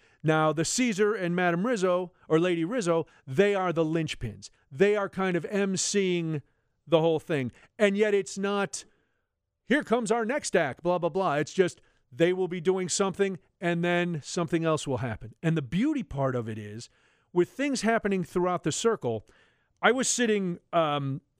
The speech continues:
on the, the aisle that goes up to the center. So I was privy to see the stagecraft, the techs, bringing things in and out. And they are so stealth when they're, they're, because they would bring out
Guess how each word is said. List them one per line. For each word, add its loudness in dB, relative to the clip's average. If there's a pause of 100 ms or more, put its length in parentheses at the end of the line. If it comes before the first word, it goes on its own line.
on 4
the, 0
the 0
aisle 2
that -6
goes 2
up 0
to 0
the -2
center. -6
So 0 (400)
I 2
was 0
privy 0
to -2
see 0 (360)
the 0
stagecraft, 0
the -4
techs, -2 (640)
bringing 2
things 0
in 0
and -2
out. -2 (200)
And 0
they 2
are -2
so 0
stealth -2 (320)
when 2
they're, 0 (320)
they're, 4
because 2
they 4
would 0
bring 0
out 2